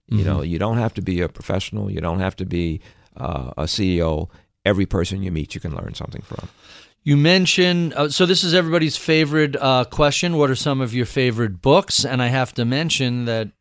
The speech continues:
Speaker 2: in the, your book, you reference you're a sci-fi fan.
Speaker 1: Yes.
Speaker 2: So, so tell us some of your favorite books, be they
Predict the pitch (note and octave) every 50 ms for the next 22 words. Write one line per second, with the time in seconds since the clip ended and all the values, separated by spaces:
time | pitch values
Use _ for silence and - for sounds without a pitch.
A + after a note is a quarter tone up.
0 | _ - - A#2+ A2+ A2+ A2+ A2 G2+ A2 _ - B2+ C3+ F3 A3 G3+ C3 C3 A#2+
1 | A2+ - - A2+ A2+ G#2+ A2+ A2 G#2 - A#2 A2 G#2 - - A2 G2+ F#2+ - -
2 | C3+ C#3+ E3+ F#3 - - A2+ F#2+ F2+ - F#2+ G2 F2 E2 D#2+ F#2 A2+ C3+ A2 A2
3 | G#2 G#2 - - - - - - D3 D3 C#3+ - - - D#3 D3 C#3 - E3+ E3
4 | E3+ F#3 F3+ E3+ - E3+ D#3+ D#3 D#3 C#3+ D3 D3 - - D#3 C#3+ C3+ C#3+ B2+ A2
5 | D3+ D3 C#3 - - - C#3 C#3 C3+ B2 C#3 C#3 C3+ C3 C3 B2+ B2 A2+